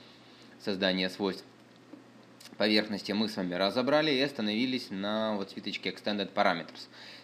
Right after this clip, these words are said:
На этих расширенных параметрах, м, свитке этих расширенных параметров нам всего лишь два параметра понадобится. Вот, разобрать, сказать, потому что, а, их другим способом нигде больше не найдешь. А, вот, управлять ими по-другому нельзя, поэтому нужно о них сказать.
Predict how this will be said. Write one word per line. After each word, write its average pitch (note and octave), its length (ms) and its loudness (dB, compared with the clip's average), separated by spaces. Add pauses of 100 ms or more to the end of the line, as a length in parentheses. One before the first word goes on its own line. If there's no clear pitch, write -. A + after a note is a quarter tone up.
(100)
На B2+ 60 2
этих C#3+ 200 0
расширенных D#3+ 460 0
параметрах, E3 600 4 (120)
м, G2+ 200 -6
свитке - 320 -2
этих - 180 -2
расширенных G2+ 420 -2
параметров B2 500 2
нам D3 180 2
всего C3 220 0
лишь A#2+ 340 0 (200)
два A#2 440 4 (320)
параметра A2 400 4
понадобится. E2+ 560 0 (600)
Вот, G2 420 2
разобрать, G#2+ 500 2 (120)
сказать, B2 400 -2
потому G#2 160 -8
что, F#2 320 0
а, G2+ 80 -6 (140)
их A2 220 -2
другим A#2 360 2
способом G#2+ 480 -2
нигде G#2 260 0
больше G#2+ 320 -2
не D3 140 0
найдешь. C3+ 440 2 (340)
А, G2+ 180 0
вот, G2+ 240 -2
управлять G2+ 460 0
ими F#2+ 140 0
по-другому G2 500 -2
нельзя, A2 340 2
поэтому G#2 380 -2
нужно G2+ 280 -2
о F2+ 40 -2
них F#2 140 -4
сказать. F2+ 380 -2